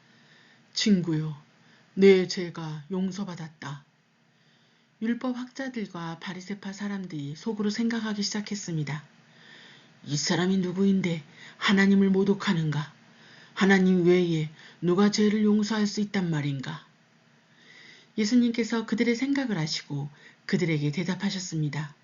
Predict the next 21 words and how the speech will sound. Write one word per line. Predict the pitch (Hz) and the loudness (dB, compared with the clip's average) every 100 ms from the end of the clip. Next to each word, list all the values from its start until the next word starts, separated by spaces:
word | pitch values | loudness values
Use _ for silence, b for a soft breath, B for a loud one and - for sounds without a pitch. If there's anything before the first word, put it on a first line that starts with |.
| _ _ b b b b | _ _ b b b b
"왜 | 175 185 175 | 2 4 4
마음속에 | 175 170 160 156 165 151 143 143 | 4 4 2 0 -4 -2 -2 -4
그런 | - 190 185 | -2 0 2
생각을 | 190 196 180 165 151 | 0 -2 -2 -2 -4
하느냐? | 156 156 143 139 143 _ _ _ B B B B B B 190 | -2 -2 -2 -4 -8 _ _ _ B B B B B B 6
내 | 196 180 | 6 6
죄가 | 196 175 170 160 156 | 0 -4 -4 -6 -4
용서받았다라고 | 180 190 190 196 175 180 170 - 160 156 165 160 156 170 | -2 -2 -2 -6 -6 -8 -10 -8 -6 -4 -4 -6 -6 -6
하는 | 165 156 143 | -6 -6 -6
것과 | 143 - 143 151 - b b b b b b | -10 -14 -12 -12 -16 b b b b b b
일어나 | 190 170 156 151 143 143 | -4 -2 -2 -2 -6 -6
걸어라고 | 190 180 180 160 143 151 _ - 180 | -4 -2 -4 -6 -8 -10 _ -6 -4
말하는 | 175 185 185 185 | -4 -4 -4 -4
것 | 165 | -6
중에서 | - 147 143 143 143 147 _ B B B B | -8 -6 -6 -8 -12 -14 _ B B B B
어느 | 190 202 208 | 2 4 4
것이 | 208 202 196 - | 0 -4 -6 -8
더 | 175 147 | -8 -8
쉽겠느냐? | - - - 156 135 135 151 - _ _ _ _ _ _ _ b b b b | -10 -14 -8 -6 -6 -10 -14 -18 _ _ _ _ _ _ _ b b b b
그러나 | - 175 165 156 156 | -4 -2 0 -2 -4
인자가 | 180 180 160 156 151 156 | -2 -2 -2 -2 -4 -6